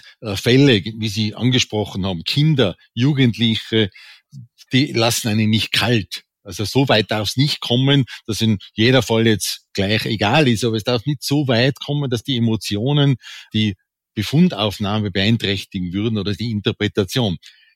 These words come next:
Die Täter vor Gericht, die sehe ich sehr häufig erstmals bei Gericht und da machen sie einen völlig anderen Eindruck.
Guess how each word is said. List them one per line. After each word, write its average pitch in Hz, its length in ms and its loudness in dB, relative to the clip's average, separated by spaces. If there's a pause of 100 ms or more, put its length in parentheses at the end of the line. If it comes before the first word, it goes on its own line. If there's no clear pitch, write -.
Die 104 100 -4
Täter 156 420 4
vor 139 180 0
Gericht, 123 460 2
die 127 60 0
sehe 123 280 2
ich 107 120 -4
sehr 120 240 0
häufig 143 580 -2 (400)
erstmals 123 840 0
bei 110 220 -2
Gericht 107 560 0
und 113 120 -8
da 113 60 -6
machen 113 280 -4
sie 107 100 -4
einen 98 100 -4
völlig 120 280 -2
anderen 107 340 0
Eindruck. 131 640 0